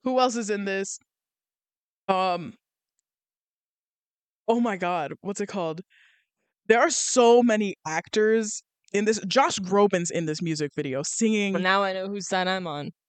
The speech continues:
Speaker 1: singing, he's fucking Ben Affleck.
Speaker 2: That's what that clip is <laughs> from.
Speaker 1: Yes, yes,
Speaker 2: I
Speaker 1: with
Speaker 2: thought
Speaker 1: that
Speaker 2: Josh
Speaker 1: piano majestically, like, playing. Yes, that,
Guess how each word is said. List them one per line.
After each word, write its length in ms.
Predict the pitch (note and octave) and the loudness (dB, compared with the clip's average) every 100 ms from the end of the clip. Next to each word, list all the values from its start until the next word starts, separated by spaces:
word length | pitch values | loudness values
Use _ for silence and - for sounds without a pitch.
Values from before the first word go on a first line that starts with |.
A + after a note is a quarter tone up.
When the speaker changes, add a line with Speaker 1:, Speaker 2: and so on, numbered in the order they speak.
| - | -12
Speaker 1:
singing, 540 | - B3 A3+ G#3+ G3+ - _ | -2 2 2 0 -4 -10 _
he's 400 | G#3+ G#3 A3 A#3 | -8 -4 -2 0
fucking 340 | B3 A#3+ A3 G#3 | 0 0 0 -2
Ben 140 | F#3+ | -2
Affleck. 440 | F#3 F#3+ - C#3+ G#2+ _ _ - | -2 -4 -6 -10 -12 _ _ 2
Speaker 2:
That's 280 | C4 D#4+ - | 6 6 2
what 220 | G4 F#4 | -2 0
that 260 | C4+ C#4 C4+ | 4 4 4
clip 240 | - F#4 C4+ | 2 0 4
is 200 | G4 F4 | 2 2
<laughs> 40 | - | 4
from. 120 | C#5 - - | 4 4 0
Speaker 1:
Yes, 300 | C#5+ - - - - _ D5 | 0 0 -12 -14 -18 _ 8
yes, 160 | D5+ - | 10 10
Speaker 2:
I 40 | G4 | 8
Speaker 1:
with 60 | - | 2
Speaker 2:
thought 200 | A#4+ G#4 | 2 6
Speaker 1:
that 520 | F#4+ G4 G#4 G#4 C5+ | 6 10 10 10 8
Speaker 2:
Josh 160 | B4+ F#4 | 8 12
Speaker 1:
piano 240 | F4+ F#4 G4 | 12 12 10
majestically, 960 | F#4 F4+ - D#4+ - - F#4 F#4+ F#4 F#4+ | 8 4 6 6 6 -2 0 2 4 8
like, 320 | F4+ D4 D4 E4 C#4+ | 8 8 6 0 -2
playing. 360 | C4+ C#4+ C4+ E4+ G4 - _ _ _ _ _ _ _ _ _ _ _ _ _ _ _ _ _ _ _ G3+ | 2 4 4 2 -2 -4 _ _ _ _ _ _ _ _ _ _ _ _ _ _ _ _ _ _ _ 0
Yes, 480 | F#3+ F3+ - - - - G3 | 0 0 -2 -8 -4 -4 10
that, 260 | C4 C4+ | 12 12